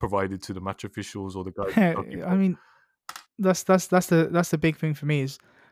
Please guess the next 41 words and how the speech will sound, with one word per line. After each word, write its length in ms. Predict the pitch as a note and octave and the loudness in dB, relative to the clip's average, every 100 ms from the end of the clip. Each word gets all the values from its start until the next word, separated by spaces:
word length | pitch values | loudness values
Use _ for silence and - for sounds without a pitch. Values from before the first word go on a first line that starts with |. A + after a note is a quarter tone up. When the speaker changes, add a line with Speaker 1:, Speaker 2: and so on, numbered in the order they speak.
| _ | _
Speaker 2:
firstly, 380 | F#3+ F#3+ F3 | 6 6 8
I 40 | D#3+ | 6
don't 160 | E3 | 4
think 140 | D3+ D3+ | 4 0
it's 80 | C3+ | 2
that 160 | C#3+ G#2+ | -2 -2
particularly 420 | - - C#3 C3+ | -4 -2 -2 -2
obvious 320 | C3+ C3+ C3 | -2 -2 -2
that 160 | - G2+ | -2 -4
it 40 | |
hit 160 | C3 C#3 | -2 -4
his 120 | C3 | -2
arm. 220 | C#3 C3 D3 _ _ _ _ | -2 -2 -4 _ _ _ _
It, 160 | E3 D3+ | -12 -8
to 100 | - | 0
me, 120 | D3+ | 2
it 160 | C#3 - | 2 0
kinda 200 | - D3 | 0 2
looks 160 | C#3 C#3+ | 2 -2
like 140 | C3 | -4
it 60 | B2+ | -4
hit 100 | B2+ | -6
his 80 | B2+ | -6
back. 320 | B2 G#2 _ _ _ _ _ _ _ _ _ _ _ _ | -6 -6 _ _ _ _ _ _ _ _ _ _ _ _
Um, 360 | C#3+ C3+ C3+ C3+ - | -8 -4 -4 -6 -8
for, 120 | E3+ | -8
so 100 | D#3 | -4
for 80 | D#3+ | 4
anyone 220 | F#3+ F3+ | 6 8
who 80 | D#3 | 6
didn't 200 | D3+ D#3 | 6 4
see 160 | D3+ D3 | 4 4
it, 60 | |
basically 380 | C3+ D3+ - C#3 | 4 2 0 -2
Moore 240 | C#3+ D#3 D3 | 2 4 4
is 80 | |
attacking. 400 | C3+ C#3+ C#3 C3+ | 2 -2 -2 -4
He's 120 | C3 B2+ | -4 -4
been 140 | C#3 | -2
pushed 260 | D#3 D3 C#3 | 0 0 0
over. 360 | C3+ B2 G#2 | -2 -2 -10